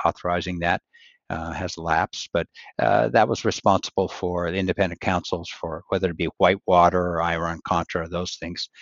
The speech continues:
So I, uh, prosecuted, uh, uh, in that as an independent counsel exploring corruption at the highest levels. Um, and I later came back as senior counsel to the U S attorney in,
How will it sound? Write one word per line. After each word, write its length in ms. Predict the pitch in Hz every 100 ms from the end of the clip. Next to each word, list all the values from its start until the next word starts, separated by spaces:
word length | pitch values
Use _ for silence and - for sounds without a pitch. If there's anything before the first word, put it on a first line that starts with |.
| - - - -
So 380 | 101 87 90
I, 420 | 87 95 85 85 95
uh, 180 | 90 85
prosecuted, 640 | 104 87 - - 92 87 -
uh, 300 | 85 85 85 - _ _ -
uh, 280 | 92 95 92 92 -
in 160 | 95 90
that 320 | 90 87 87 - - _ _ _ _ -
as 160 | 87 92
an 100 | 92
independent 460 | 92 92 85 82
counsel 480 | - 90 - 92 85
exploring 580 | - - 92 87 85 82 -
corruption 560 | 104 90 - - 82
at 100 | 82
the 80 | -
highest 380 | - 85 80 -
levels. 420 | 104 151 - - _ - - - -
Um, 380 | 98 90 90 104
and 220 | 110 98
I 20 |
later 320 | 104 107 110
came 260 | - 113 104
back 440 | 110 107 - - - - -
as 240 | 101 98
senior 320 | - 113 101
counsel 400 | - 101 101 -
to 100 | 98
the 100 | -
U 100 | 92
S 100 | 92
attorney 320 | - - 90 90
in, 240 | 85